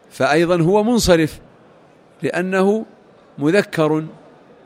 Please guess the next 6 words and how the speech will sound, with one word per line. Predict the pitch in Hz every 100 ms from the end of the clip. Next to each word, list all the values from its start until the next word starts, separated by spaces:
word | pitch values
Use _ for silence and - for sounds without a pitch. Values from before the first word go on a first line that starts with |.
| - _ -
ولا | 143
يوجد | 175 190 175 175 175 - - - - -
فيه | 175 175
مانع | 180 190 170 156 160 160 - _ _ - -
من | 147 165
موانع | 165 170 175 170 160